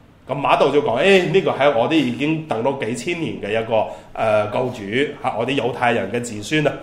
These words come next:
所以呢個係佢講故事嘅嗰個信息係咩？我哋嘅人生個信息講，點講畀人聽呢？比如有啲人就講咩啊？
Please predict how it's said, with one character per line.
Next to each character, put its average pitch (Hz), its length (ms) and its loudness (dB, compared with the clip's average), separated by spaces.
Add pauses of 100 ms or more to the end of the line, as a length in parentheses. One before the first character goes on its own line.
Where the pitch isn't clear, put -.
(280)
所 - 120 -2
以 - 40 -8
呢 247 140 -4
個 202 80 -6
係 113 140 -6 (180)
佢 - 20 -10
講 110 280 -6
故 113 200 -8
事 - 200 -10
嘅 92 200 -10 (360)
嗰 123 120 -8
個 120 60 -2
信 104 280 -6
息 143 120 -2
係 127 40 -2 (120)
咩？ 98 100 -12 (280)
我 147 380 4
哋 - 60 2
嘅 151 160 0
人 101 240 -4
生 131 240 -6 (340)
個 127 80 -6
信 110 280 -6
息 110 200 -6 (500)
講， 113 240 -2
點 127 160 -4
講 117 120 -4
畀 - 20 -2
人 113 300 -2
聽 131 160 -4
呢？ 143 80 -4 (320)
比 180 220 4
如 127 100 4
有 240 80 -4
啲 208 80 0
人 113 120 2
就 127 120 0
講 107 280 -6
咩 131 120 2
啊？ 127 80 -2